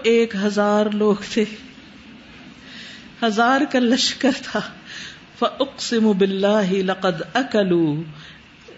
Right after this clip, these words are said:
جابر کہتے ہیں میں اللہ کی قسم کھا کے کہتا ہوں ان سب نے کھایا،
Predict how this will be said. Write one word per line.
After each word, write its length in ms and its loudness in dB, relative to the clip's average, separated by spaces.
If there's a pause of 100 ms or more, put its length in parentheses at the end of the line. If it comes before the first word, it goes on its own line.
(140)
جابر 340 4
کہتے 280 -2
ہیں 80 2
میں 160 2
اللہ 420 2
کی 80 0
قسم 320 0
کھا 200 0
کے 140 -2
کہتا 340 -4
ہوں 240 0
ان 100 0
سب 380 0
نے 140 6
کھایا، 420 -2